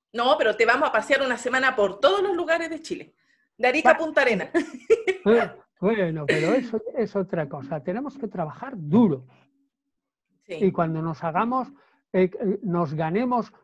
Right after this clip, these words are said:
Speaker 2: la peonada, el peón, ¿no? ¿Sabes? El peón, que trabajaba de peón.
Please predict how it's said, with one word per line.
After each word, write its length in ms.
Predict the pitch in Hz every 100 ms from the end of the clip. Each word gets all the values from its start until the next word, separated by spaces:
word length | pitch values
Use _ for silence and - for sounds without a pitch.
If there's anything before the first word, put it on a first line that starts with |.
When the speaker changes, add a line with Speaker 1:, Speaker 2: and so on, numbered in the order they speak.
| _
Speaker 2:
la 400 | 170 170 165 -
peonada, 680 | 190 185 165 170 226 170 160
el 300 | 233 180 151
peón, 420 | 165 180 214 151 135
¿no? 320 | 180 262 - _ _ _ _ _ _ _ - 226
¿Sabes? 360 | - 175 196 -
El 140 | 175
peón, 520 | 127 160 220 196 165 131
que 160 | 160
trabajaba 500 | 135 156 147 180 190
de 140 | 165 156
peón. 420 | 170 240 175